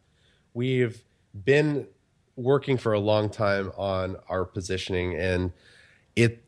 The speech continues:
it hasn't quite materialized yet. I'll be totally honest. We haven't done,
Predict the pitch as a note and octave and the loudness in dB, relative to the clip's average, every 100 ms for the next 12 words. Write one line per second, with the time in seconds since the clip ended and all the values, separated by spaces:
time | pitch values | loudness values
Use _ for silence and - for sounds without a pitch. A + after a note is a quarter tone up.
0 | - A#2+ - - B2 A#2+ A#2+ - A2 E2+ | -4 -2 0 2 2 0 -4 -2 -4 -4
1 | G2+ - G2 G2+ A#2 A#2+ B2+ A#2 F2+ F#2 | -8 -10 -8 -4 -2 -2 0 -2 -2 -6
2 | G2 G#2 G2+ G2+ F2+ F#2+ B2+ - G2 G2 | -6 -6 -2 0 2 2 0 -2 0 2
3 | G2 F2+ - F2+ - F#2+ G2 | 0 -4 -12 -14 -4 -2 -2